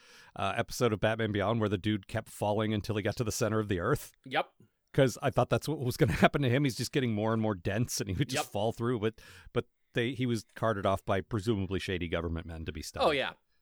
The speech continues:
Speaker 2: Well, they've gotta, you know, they've gotta keep him in a box next to the Zeta Project until the Zeta Project escapes, and then they send him after the Zeta Project.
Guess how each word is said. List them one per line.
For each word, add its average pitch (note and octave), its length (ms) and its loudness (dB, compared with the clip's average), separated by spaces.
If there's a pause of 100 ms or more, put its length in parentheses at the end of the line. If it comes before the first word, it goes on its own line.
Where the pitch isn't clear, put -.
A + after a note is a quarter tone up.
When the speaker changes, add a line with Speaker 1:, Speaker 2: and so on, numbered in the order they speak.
Speaker 2:
Well, F3 140 0
they've E3+ 140 6
gotta, D#3 380 4
you D3+ 100 -4
know, C3 120 -2
they've C3 120 -4
gotta C3+ 180 -4
keep - 280 -10
him A#2+ 380 -8
in B2 100 -8
a A2 60 -8
box A#2 440 -8
next A2+ 340 -8
to C#3 80 -8
the G2+ 100 -12
Zeta G#2+ 240 -8
Project G2 560 -10
until A2 240 -14
the F#2 100 -18
Zeta G#2 240 -10
Project G2 480 -12
escapes, - 480 -12
and G#2 100 -14
then G#2+ 120 -14
they G2+ 100 -12
send G2+ 320 -14
him G2 140 -14
after F#2 260 -12
the F#2+ 80 -14
Zeta A2+ 240 -10
Project. G2+ 560 -14